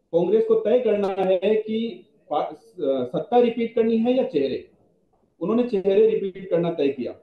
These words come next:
अब जब आप ऐसे चेहरों को repeat करेंगे जिनके खिलाफ अलग-अलग तरह के कई भ्रष्टाचार के मामले हैं, criminal cases हैं,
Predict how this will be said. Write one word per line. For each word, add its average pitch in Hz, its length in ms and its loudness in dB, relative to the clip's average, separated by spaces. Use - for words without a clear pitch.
अब 190 120 -2
जब 202 140 2
आप 208 240 0
ऐसे 220 200 4
चेहरों 208 240 2
को 220 60 6
repeat 214 340 0
करेंगे 190 340 0
जिनके 180 300 -2
खिलाफ 180 540 -4
अलग-अलग 165 380 0
तरह 170 120 -4
के 165 140 -10
कई - 340 -6
भ्रष्टाचार 175 540 -2
के 196 100 -6
मामले 185 280 -8
हैं, 202 180 -4
criminal 151 280 -6
cases 190 420 -6
हैं, 226 320 -10